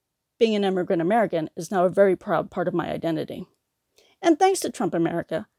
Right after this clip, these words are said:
I have far more compassion for those who are willing to earn American citizenship status. And also thanks to Trump America, I have less tolerance for those who are just plain lucky to be born that way, and yet they feel they are superior because of it.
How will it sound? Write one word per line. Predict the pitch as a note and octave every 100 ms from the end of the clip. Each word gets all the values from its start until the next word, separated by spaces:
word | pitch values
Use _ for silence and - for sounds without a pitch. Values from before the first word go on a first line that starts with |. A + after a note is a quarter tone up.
| _ _
I | C#4
have | C#4 C#4
far | C4+ B3+
more | A#3
compassion | G#3+ A3 - G3 G#3+ G3
for | E3
those | E3 E3 D#3+
who | F3
are | E3+
willing | E3+ F#3+ F#3
to | - -
earn | F#3+ F3+ E3+ F3
American | - F3+ F3 F#3+
citizenship | F3+ F3 E3 - D3 E3+ F3+ -
status. | - D#3+ E3 - - - _ _ _ _ _ _ _ _ -
And | G#3 -
also | A#3 C#4 G#3
thanks | - D3 C#3+
to | - -
Trump | - -
America, | E3 - - D#3 F#3 _ _ -
I | B3
have | C4
less | A#3+ A3+
tolerance | - A3 G#3 F3+
for | - E3+
those | E3 F3
who | -
are | F3
just | E3 - -
plain | - G3
lucky | E3 E3+ - F3
to |
be | D#3 F3
born | - F3+ G3+
that | F3+ -
way, | F3+ F#3 _ _ _ -
and | B3
yet | A#3+ A3+
they |
feel | G#3+ A3+ G#3
they | F#3
are | F3
superior | - - G3+ F#3+ E3 - _
because | - - G3
of | -
it. | -